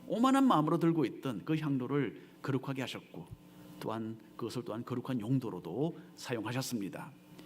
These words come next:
그리고 그 반역의 주동자였던 고라였지만은 그 자-, 야-, 자손들에게는 또 이스라엘 백성들에게는 하나님을 경외하고 높이는 그런 거룩한 사역을 맡기셔서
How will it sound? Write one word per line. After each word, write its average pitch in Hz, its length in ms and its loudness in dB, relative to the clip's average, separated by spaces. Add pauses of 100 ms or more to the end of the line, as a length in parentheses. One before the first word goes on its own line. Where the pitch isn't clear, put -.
(360)
그리고 147 260 8
그 160 120 6
반역의 160 360 6
주동자였던 180 840 2
고라였지만은 160 840 4 (220)
그 240 100 0
자-, 214 240 2
야-, 175 100 4
자손들에게는 180 920 4 (560)
또 185 100 4
이스라엘 254 280 6
백성들에게는 131 640 2
하나님을 139 440 4
경외하고 113 440 -4
높이는 120 500 0
그런 127 200 -4
거룩한 110 520 -6 (200)
사역을 117 420 -4
맡기셔서 120 800 -6